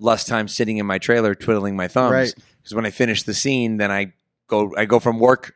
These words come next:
Speaker 1: to work.
Speaker 2: Right.
Speaker 1: Um, so yeah, I mean, I would say that, that fame is, is a byproduct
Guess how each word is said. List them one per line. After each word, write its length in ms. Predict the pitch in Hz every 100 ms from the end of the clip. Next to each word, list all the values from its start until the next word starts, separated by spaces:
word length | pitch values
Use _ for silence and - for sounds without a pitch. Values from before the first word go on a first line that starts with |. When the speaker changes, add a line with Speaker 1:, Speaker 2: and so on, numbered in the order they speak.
| _
Speaker 1:
to 80 | 107
work. 360 | 107 127 90 -
Speaker 2:
Right. 280 | 135 131 - _ _ _
Speaker 1:
Um, 760 | 101 101 101 98 98 95 98 -
so 140 | - 123
yeah, 220 | 147 135
I 80 | 107
mean, 400 | 113 110 107 104 _ _ _ _
I 120 | 127 143
would 160 | 156
say 260 | - 147 131
that, 360 | 117 113 104 - 107
that 340 | 110 104 92 _ _ _ _ _ _ _ _
fame 800 | - - 131 135 135 135 131 - _ _
is, 340 | 117 113 101 98
is 200 | 110 104
a 60 |
byproduct 840 | 87 110 107 113 - 113 110 98